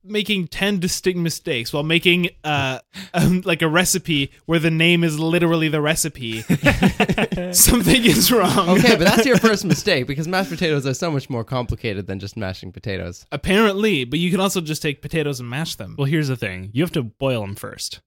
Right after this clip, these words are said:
Speaker 2: And then mash
Speaker 3: Right.
Speaker 2: 'em.
Speaker 3: Guys,
Speaker 1: I've
Speaker 3: welcome
Speaker 1: never
Speaker 3: to the
Speaker 1: done that in
Speaker 3: latest
Speaker 1: my
Speaker 3: segment
Speaker 1: life.
Speaker 3: of our show. Tom teaches you how to cook a mashed potato.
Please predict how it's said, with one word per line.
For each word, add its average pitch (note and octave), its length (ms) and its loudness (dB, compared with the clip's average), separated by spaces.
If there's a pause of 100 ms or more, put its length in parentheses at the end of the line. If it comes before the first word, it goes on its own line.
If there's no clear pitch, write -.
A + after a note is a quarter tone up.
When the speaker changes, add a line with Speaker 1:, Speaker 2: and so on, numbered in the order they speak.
Speaker 2:
And A2 180 -6
then C3 160 -4
mash G2+ 280 -2
Speaker 3:
Right. E2+ 60 -6
Speaker 2:
'em. E2 180 -10 (160)
Speaker 3:
Guys, E3 160 2
Speaker 1:
I've - 60 -2
Speaker 3:
welcome E3+ 160 4
Speaker 1:
never E3 200 4
Speaker 3:
to D#3 40 4
the D#3+ 40 4
Speaker 1:
done D#3+ 80 4
that D#3 40 4
in D#3+ 60 2
Speaker 3:
latest C#3 140 0
Speaker 1:
my D#3+ 60 2
Speaker 3:
segment D3 200 0
Speaker 1:
life. C3 80 -2
Speaker 3:
of - 20 -2
our A#2 100 0
show. A2+ 300 -2
Tom D3 300 -4
teaches C#3+ 340 -4
you A2+ 100 -4
how A#2 140 -4
to G#2+ 80 -8
cook C3 200 -10
a A2+ 60 -8
mashed A#2 300 -6
potato. G#2 480 -10